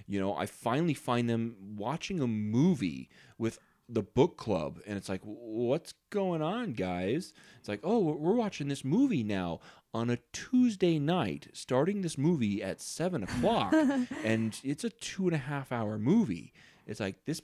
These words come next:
Speaker 1: movie's not gonna be over until nine thirty, and we're lucky then if we're gonna be on the road at ten." Are you kidding me?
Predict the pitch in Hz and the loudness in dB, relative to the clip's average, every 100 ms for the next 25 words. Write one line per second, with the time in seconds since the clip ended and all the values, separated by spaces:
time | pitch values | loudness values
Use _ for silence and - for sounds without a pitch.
0 | _ 247 190 180 - 127 123 175 151 127 | _ -6 -4 -6 -4 0 2 2 -2 -4
1 | 107 101 104 110 123 131 127 - - - | -4 -4 -4 -2 -2 -4 -6 -14 -14 -4
2 | 110 117 180 233 247 - - - _ 107 | -2 0 -2 -4 -6 -16 -20 -20 _ -4
3 | 107 110 123 113 127 107 131 165 120 110 | -4 -6 -4 -2 0 -2 -2 -4 -2 -2
4 | 110 127 139 127 120 104 110 - _ - | -2 -4 -4 -2 -2 -2 -2 -4 _ -12
5 | - 95 95 135 214 - - _ _ 104 | -6 -2 -2 -2 -6 -10 -20 _ _ -4
6 | 98 120 - - 101 139 208 277 302 | -2 -4 -6 -4 -2 -2 -2 -2 -6